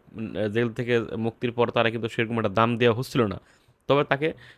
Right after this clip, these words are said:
নমিনেশন দিয়ে বিএনপি সবচেয়ে বড় একটি ভালো কাজ করছে, এর জন্য বিএনপিকে আমরা স্যালুট জানাই।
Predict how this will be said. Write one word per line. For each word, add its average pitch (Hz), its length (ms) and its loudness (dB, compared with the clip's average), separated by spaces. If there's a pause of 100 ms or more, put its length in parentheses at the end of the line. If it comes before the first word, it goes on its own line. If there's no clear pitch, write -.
(140)
নমিনেশন 123 380 0
দিয়ে 185 260 -2
বিএনপি 117 360 -2
সবচেয়ে - 480 -6 (120)
বড় 135 260 4
একটি 120 180 -6
ভালো 107 240 0
কাজ 107 160 -4
করছে, 131 320 -6 (320)
এর 120 140 4
জন্য 120 140 2
বিএনপিকে 113 480 -2
আমরা 107 140 -2
স্যালুট 120 340 -2
জানাই। 143 240 -4